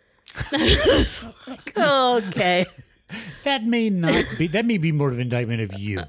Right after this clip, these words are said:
Speaker 1: <laughs> That's, that's our bad. Okay, so we moved the Thunderdome.
Speaker 2: Oh, that's right. So you had the, you had the, like, the plastic fort
Speaker 1: Mm-hmm.
Speaker 2: made of these little sort of plastic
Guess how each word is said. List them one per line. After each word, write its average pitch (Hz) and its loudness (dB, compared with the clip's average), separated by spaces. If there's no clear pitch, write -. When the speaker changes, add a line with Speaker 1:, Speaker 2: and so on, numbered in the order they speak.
Speaker 1:
<laughs> - -18
That's, 143 -2
that's 277 -2
our 220 -2
bad. 226 -2
Okay, 311 0
so 311 -6
we 254 -4
moved 330 -2
the 403 -2
Thunderdome. 440 -2
Speaker 2:
Oh, 165 -2
that's 175 -2
right. 175 0
So 165 0
you 156 -2
had 151 0
the, 131 0
you 180 -4
had 170 -2
the, 139 -2
like, 135 -6
the 120 -10
plastic 175 -10
fort - -4
Speaker 1:
Mm-hmm. 240 -2
Speaker 2:
made 147 2
of 131 0
these 131 -2
little 135 -2
sort 143 0
of 113 -2
plastic 160 -4